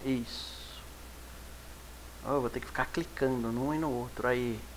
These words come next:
Esse troço é sensível. Isso.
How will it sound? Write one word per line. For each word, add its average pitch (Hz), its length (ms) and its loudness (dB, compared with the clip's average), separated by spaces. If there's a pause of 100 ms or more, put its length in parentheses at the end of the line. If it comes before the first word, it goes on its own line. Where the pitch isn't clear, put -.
(1400)
Esse - 120 -12
troço 127 260 4
é 127 40 -4
sensível. 113 680 -4 (260)
Isso. 131 540 -2